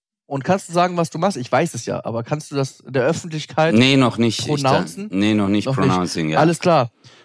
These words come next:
Speaker 2: Aber ich
Speaker 1: Okay,
Speaker 2: bin grad in
Speaker 1: cool.
Speaker 2: Istanbul. Also ich bin grad in Istanbul. Äh, ich war jetzt drei Tage hier. Wir haben gedreht, äh, für einen bestimmten Event. <laughs> Aber, ähm,
Speaker 1: Mhm.
Speaker 2: es war richtig,
Speaker 1: Für ein
Speaker 2: also
Speaker 1: Event.
Speaker 2: ja,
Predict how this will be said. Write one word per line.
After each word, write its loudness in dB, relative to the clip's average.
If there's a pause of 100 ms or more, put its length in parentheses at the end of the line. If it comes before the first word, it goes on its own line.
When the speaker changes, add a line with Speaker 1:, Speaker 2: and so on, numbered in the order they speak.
(160)
Speaker 2:
Aber 6
ich 4
Speaker 1:
Okay, 4
Speaker 2:
bin 6
grad 2
in 6
Speaker 1:
cool. 6
Speaker 2:
Istanbul. 2
Also -4
ich -4
bin 2
grad 0
in -2
Istanbul. 0
Äh, 0
ich -8
war -2
jetzt -6
drei 2
Tage 0
hier. 2
Wir 2
haben 4
gedreht, 0 (760)
äh, 0
für -6
einen 0
bestimmten -2
Event. -2 (500)
<laughs> -4 (360)
Aber, 2 (180)
ähm, 2
Speaker 1:
Mhm. -4
Speaker 2:
es -4
war 0
richtig, 0
Speaker 1:
Für 4
ein 0
Speaker 2:
also 0
Speaker 1:
Event. 0 (240)
Speaker 2:
ja, 0